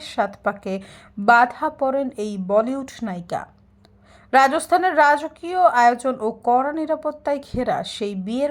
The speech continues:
অনুষ্ঠান আজও ভক্তদের মনে গেঁথে রয়েছে। দেখতে দেখতে চার বছর পেরিয়ে গেছে এই দম্পতির দাম্পত্য জীবন। এরই মধ্যে একাধিকবার ক্যাটরিনার অন্তঃসত্ত্বা হওয়ার খবর শোনা গেছে, জানিয়ে সোশ্যাল মিডিয়ায়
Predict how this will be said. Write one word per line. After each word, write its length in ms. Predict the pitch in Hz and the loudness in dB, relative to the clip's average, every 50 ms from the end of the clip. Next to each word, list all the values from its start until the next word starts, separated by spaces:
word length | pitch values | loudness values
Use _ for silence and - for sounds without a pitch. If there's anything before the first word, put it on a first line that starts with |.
| 294 | -2
অনুষ্ঠান 420 | 277 285 277 277 - - - 277 254 - - 208 | -6 -6 -8 -8 -14 -14 -10 -10 -10 -4 -2 -2
আজও 180 | 214 220 - 269 262 - | -2 -2 -4 -8 -8 -6
ভক্তদের 480 | - 254 247 _ _ - 240 233 262 247 | -8 -10 -10 _ _ -18 -8 -6 -4 -2
মনে 240 | 247 247 247 240 214 175 175 170 | 0 0 0 0 0 -4 -6 -6
গেঁথে 340 | 170 208 233 233 - - - 254 | -6 -6 -6 -6 -8 -8 -6 -6
রয়েছে। 440 | 214 190 170 170 170 - - 214 180 - - - - - - - - - - | -4 -4 -6 -6 -10 -10 -8 -8 -8 -8 -12 -20 -20 -20 -20 -20 -20 -8 0
দেখতে 300 | 240 269 294 285 - 359 349 | 2 2 2 2 0 0 0
দেখতে 220 | 370 349 302 - 359 320 | 0 -2 0 -4 -4 2
চার 200 | - 349 302 302 285 294 | 4 4 4 6 4 0
বছর 220 | 294 294 302 294 277 294 | -2 -2 -4 -4 -4 -4
পেরিয়ে 300 | 285 277 254 262 262 262 220 190 | -6 -6 -4 -4 -4 -4 -4 -4
গেছে 320 | 185 190 190 - - - - - - 240 | -6 -6 -6 -8 -12 -12 -12 -10 -6 -6
এই 80 | 226 220 202 180 | -6 -6 -4 0
দম্পতির 680 | 202 202 208 220 - - 262 262 - _ - 277 277 269 269 - _ 214 190 196 | 0 0 0 -2 -6 -8 -10 -10 -10 _ -6 -6 -6 -6 -8 -14 _ -10 -2 2
দাম্পত্য 420 | 208 208 214 196 202 220 214 - - 180 - | 2 2 2 -2 -8 -10 -10 -10 -16 -14 -14
জীবন। 280 | - 202 202 214 214 208 190 196 - - - - _ | -16 -14 -12 -12 -12 -12 -12 -16 -18 -20 -20 -10 _
এরই 200 | - 262 277 302 302 302 | 0 2 4 4 6 6
মধ্যে 260 | 311 320 311 - - 330 320 311 | 6 6 4 2 0 2 2 2
একাধিকবার 680 | 311 311 302 262 285 285 - 226 196 226 240 269 302 311 349 - - - _ _ _ _ _ _ _ - | 2 2 0 0 -2 -6 -6 -2 4 4 6 6 4 2 -2 -8 -8 -20 _ _ _ _ _ _ _ 2
ক্যাটরিনার 480 | 240 226 220 226 - 226 214 202 196 185 - - 233 | 2 2 2 0 -8 -6 -4 -4 -6 -6 0 4 4
অন্তঃসত্ত্বা 580 | 233 247 247 247 294 - - 311 311 - 311 294 - | 4 4 2 -6 -12 -10 -10 -12 -6 -4 -4 -4 -2
হওয়ার 200 | 240 226 202 202 202 - | -2 -2 -2 -2 -4 -12
খবর 200 | - 220 185 196 196 196 | -12 -10 -8 -8 -10 -8
শোনা 220 | - 214 202 190 190 180 | -8 -6 -4 -4 -6 -4
গেছে, 320 | 185 196 202 202 - - 196 185 - - - - - - - _ 233 220 | -4 -6 -6 -6 -8 -8 -8 -8 -10 -18 -20 -20 -20 -20 -10 _ 2 4
জানিয়ে 300 | 269 269 269 294 311 311 320 - | 4 4 6 2 0 0 -2 -2
সোশ্যাল 380 | - 320 330 320 - - 392 392 392 381 | -2 -2 -2 -2 -2 -6 -6 -4 -4 -6
মিডিয়ায় 360 | 370 320 349 330 330 339 330 | -6 -6 -4 -2 0 0 -2